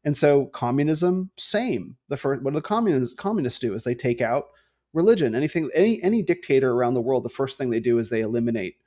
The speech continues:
reli-, any religious impulse to them being set up as gods. That's not new. But in America, because of, because we have, um, what we might call, like, a distributed government,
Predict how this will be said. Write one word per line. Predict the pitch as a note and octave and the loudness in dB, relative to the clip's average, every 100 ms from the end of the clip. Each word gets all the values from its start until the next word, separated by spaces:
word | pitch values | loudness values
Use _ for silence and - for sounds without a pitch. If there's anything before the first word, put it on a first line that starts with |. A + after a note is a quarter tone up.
| _ _ _ | _ _ _
reli-, | B2+ B2+ - | 0 0 2
any | C3 C3 | 2 2
religious | A#2+ A#2 A#2+ A#2+ - - - | 2 0 0 0 -4 -10 -4
impulse | C3+ B2+ A#2+ A2 - | -2 0 0 -4 -4
to | A#2 | -4
them | A#2 A2+ | -2 -4
being | A2+ B2 A#2 | -2 -4 -4
set | - G#2+ | -4 -4
up | G2+ | -4
as | G#2+ | -12
gods. | - A2 - - - _ | -10 -12 -12 -16 -20 _
That's | - - | -8 -2
not | G#3 C#3 | -2 2
new. | D#3+ G3+ A2+ - _ _ - | 2 2 0 -10 _ _ 0
But | D#3+ C#3+ | 2 4
in | C#3+ | 2
America, | C3 D#3 A3+ A#3 - F#2 - - - | 2 2 0 -2 -4 -8 -8 -14 -6
because | C#3+ C3+ | -2 0
of, | C3 A#2+ | 2 0
because | C3 D3 C3 | -2 0 0
we | C3+ | 0
have, | B2+ B2+ A#2+ | 2 0 0
um, | B2+ A#2 A2 - | -6 -4 -4 -4
what | C3 | -2
we | |
might | B2+ G#2 | -2 -2
call, | - A#2+ | -2 -2
like, | A#2 | -2
a | A2 | -4
distributed | A#2 - B2+ C3 B2 | -4 0 0 2 2
government, | A#2+ A#2 D3 F#3 | 2 2 2 0